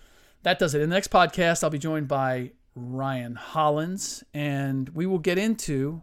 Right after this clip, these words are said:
hopefully by then, we will be able to get into, uh, David Fizdale being fired by the Knicks, where they go from here, and what it means for a team when you have a play, a coach, uh, fired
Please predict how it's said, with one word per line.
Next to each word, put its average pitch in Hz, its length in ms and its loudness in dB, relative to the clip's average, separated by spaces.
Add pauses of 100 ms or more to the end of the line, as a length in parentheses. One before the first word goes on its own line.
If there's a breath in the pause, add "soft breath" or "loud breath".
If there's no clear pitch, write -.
hopefully 175 300 -4
by 147 140 -2
then, 139 380 -2
we 143 100 -4
will 143 100 -6
be 139 140 -4
able 139 140 -4
to 135 60 -8
get 139 200 -8
into, 127 580 -6 (600 soft breath)
uh, 120 180 -16
David 139 240 -2
Fizdale 135 480 -4
being 151 220 -4
fired 131 340 -4
by 123 140 -8
the 120 80 -12
Knicks, 117 420 -12
where 139 120 -2
they 147 120 0
go 135 160 -6
from 127 220 -8
here, 117 400 -10 (560 soft breath)
and 127 600 -6
what 165 200 0
it 170 100 -6
means 151 300 -4
for 151 180 -8
a 135 60 -12
team 135 500 -8 (480 soft breath)
when 139 240 -6
you 139 80 -4
have 139 380 -6
a 147 100 -10
play, 131 480 -6
a 123 80 -10
coach, - 540 -6 (500)
uh, 110 160 -16
fired 123 540 -4